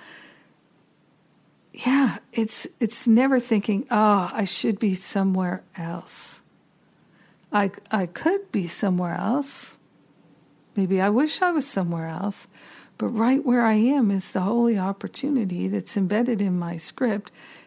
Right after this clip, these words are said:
and it's the one I chose. So if I don't like where I am, the antidote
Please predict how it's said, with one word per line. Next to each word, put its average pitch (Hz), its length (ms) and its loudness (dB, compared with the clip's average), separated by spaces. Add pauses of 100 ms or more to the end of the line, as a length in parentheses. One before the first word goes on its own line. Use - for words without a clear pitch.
and 214 140 4
it's 226 220 2
the 220 120 2
one 190 300 2
I 190 200 0
chose. 196 640 -4 (380)
So - 180 -2
if 190 140 0
I 202 140 2
don't 269 420 0
like 226 300 0
where 202 520 0
I 180 380 -6
am, 190 560 0 (540)
the 190 560 0 (120)
antidote 196 960 0